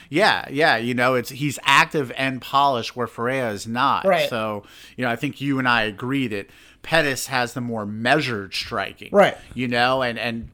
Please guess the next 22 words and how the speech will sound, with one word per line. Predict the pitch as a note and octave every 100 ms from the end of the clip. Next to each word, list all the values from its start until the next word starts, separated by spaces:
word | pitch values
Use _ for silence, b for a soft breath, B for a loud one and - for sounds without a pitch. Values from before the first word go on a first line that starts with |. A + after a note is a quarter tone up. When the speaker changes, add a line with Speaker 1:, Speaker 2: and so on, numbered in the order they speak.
| -
Speaker 1:
definitely | A3 - D#3+
has | C#3 B2+
the | B2
ability | A2 D#3+ D3+ B2+ A#2
to | - A#2 G#2 - b b b
sort | - B2
of | G#2 F2+ A#2
work | B2 C#3 -
through | - B2 C#3 D#3 C#3 A#2+
that | A2+ G#2
Ferreira | - A#2+ B2+ A#2+ A2+
ma-, | G#2+ A#2 -
madness | A2+ A#2 C#3+ B2+ A2 G#2+ A2+
and | G2+ G#2
boom, | G#3+ F3 F2+
catch | - D3+ -
him | B2+
with | A2+
something | B2 G#2+
spectacular, | - A#2+ - B2 A#2 - F2 D#2
right? | F#2
Speaker 2:
Yeah. | G3+